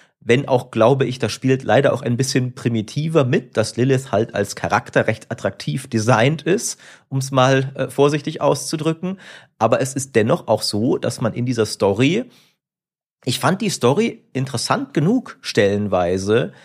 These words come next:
dass ich mir, und das ist für ein Diablo, glaube ich, ein Riesenkompliment,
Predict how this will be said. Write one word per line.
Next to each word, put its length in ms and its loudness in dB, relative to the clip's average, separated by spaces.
dass 200 2
ich 200 0
mir, 180 4
und 80 2
das 100 2
ist 120 0
für 100 2
ein 80 0
Diablo, 400 2
glaube 200 0
ich, 100 -8
ein 60 -2
Riesenkompliment, 1080 -2